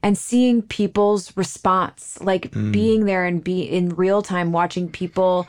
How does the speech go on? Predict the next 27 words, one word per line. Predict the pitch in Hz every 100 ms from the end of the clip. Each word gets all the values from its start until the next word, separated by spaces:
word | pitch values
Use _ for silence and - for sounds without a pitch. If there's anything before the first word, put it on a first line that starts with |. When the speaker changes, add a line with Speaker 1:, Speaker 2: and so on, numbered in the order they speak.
| -
Speaker 1:
change | - 254 247 185 160 -
or | 185
not | 190 202 220 -
change. | - 180 170 165 160
I'm | 185
just | 185 175
very | 202 190
Speaker 2:
Mm-hmm. | -
Speaker 1:
curious | 190 190 175
about | 180 170
what | 170 -
that | 180 175 - - _
kind | - 214 202
of, | 196 185
like, | 170 135
bird's | 196 208 196
eye | 202
view | 170 190
that | 180
you | 151 143 170
get, | 190 269 277 -
what | 180 190 185
Speaker 2:
Yeah. |
Speaker 1:
that | 180 175 -
might | 175 156
be | - -
like. | - -